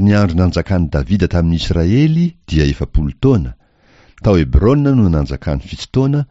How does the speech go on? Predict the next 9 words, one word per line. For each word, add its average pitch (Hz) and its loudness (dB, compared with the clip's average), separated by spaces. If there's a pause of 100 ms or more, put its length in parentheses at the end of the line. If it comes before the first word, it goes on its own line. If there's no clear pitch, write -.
(360)
ary 80 0
tao 78 0
Jerosalema 92 -2
no 95 0
nanjakany 78 -2
telo 90 0
amby 69 -4
telopolo 62 -8 (100)
taona. 120 -6